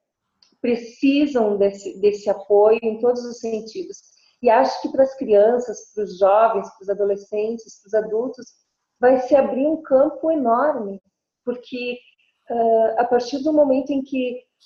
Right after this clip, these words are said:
eles sa-, se sentem aceitos, se sentem amados, eu acho que as potencialidades vão vir à tona muito mais. Eles vão se sentir protagonistas da sua vida, né? Se, se a sociedade o recebe de braços abertos, não tem por que ele se esconder,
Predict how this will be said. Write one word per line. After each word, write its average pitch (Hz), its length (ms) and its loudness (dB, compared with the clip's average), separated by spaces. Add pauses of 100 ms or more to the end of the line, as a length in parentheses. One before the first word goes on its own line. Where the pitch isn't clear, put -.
(120)
eles 226 400 -8
sa-, 233 300 -4
se - 260 -6
sentem 320 520 -2
aceitos, 240 800 -2
se 214 100 -16
sentem 269 500 -4
amados, 220 640 0 (440)
eu 214 100 4
acho 214 260 2
que 262 80 0
as 247 140 2
potencialidades 226 1200 0 (460)
vão 220 240 0
vir 240 180 0
à 247 140 2
tona 254 280 2
muito 262 280 -4
mais. 269 400 -4 (480)
Eles 220 180 -6
vão 254 120 2
se 254 180 -8
sentir 269 500 -4
protagonistas 269 840 0
da 196 80 -6
sua 190 220 -6
vida, 175 340 -10 (420)
né? 214 320 0
Se, - 420 -12
se - 200 -4
a 240 60 4
sociedade 247 720 2
o 277 40 0
recebe 240 640 2
de 226 80 -12
braços 226 380 2
abertos, 226 400 2
não 269 180 2
tem 359 200 -4
por 302 120 -8
que 311 100 -4
ele 302 120 -4
se 294 140 -10
esconder, 180 480 -6